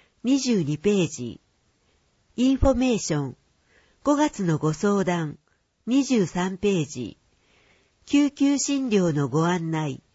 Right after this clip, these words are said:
二十四ページ。四月分の税金、料金、二十五ページ。豊田市の人口世帯数、二十六ペ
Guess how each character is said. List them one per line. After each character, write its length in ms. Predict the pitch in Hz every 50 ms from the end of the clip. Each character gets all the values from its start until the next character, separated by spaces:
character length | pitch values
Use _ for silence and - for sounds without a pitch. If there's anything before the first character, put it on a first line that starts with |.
| _ _ _ _ _ _ _ -
二 160 | 233 269 285
十 240 | 269 - 240 208 175
四 300 | 151 165 175 190 185 185
ペ 240 | - 202 190 185 165
ー 60 | 139
ジ。 340 | - - 131 123 87 - _ _ _ _ _ _ _ _ _ _ _ _ _ _ _ _ -
四 160 | - - 214
月 300 | 208 262 269 269 - 254
分 280 | 220 254 254 233 233 226
の 280 | 226 233 226 220 - 143
税 320 | - 220 240 254 254 226
金、 400 | - - 233 233 220 214 208 - _ -
料 300 | 180 220 269 269 247 208
金、 400 | - - 156 147 131 120 - - _ _ _ _ _ _ _ _ -
二 140 | 233 277 294
十 280 | - 254 240 202 165 123
五 120 | 147 147
ペ 260 | - - 202 185 165
ー 40 | 143
ジ。 320 | - - 120 117 - - _ _ _ _ _ _ _ _ _ _ _ _ _ _ _ _ _ _ - -
豊 220 | 233 247 277 285
田 140 | - 302 294
市 160 | - - 208
の 260 | 185 160 147 131 - - -
人 320 | - - 214 240 247 226 -
口 400 | - 226 220 214 214 208 202 - -
世 200 | - - 202 196 -
帯 200 | 269 262 247 202
数、 440 | - - - 151 139 131 113 92 - _ _ _ _ _ _ _ _ -
二 140 | 226 269 294 269
十 260 | - 247 214 185 160
六 280 | 151 151 - - -
ペ 100 | - 202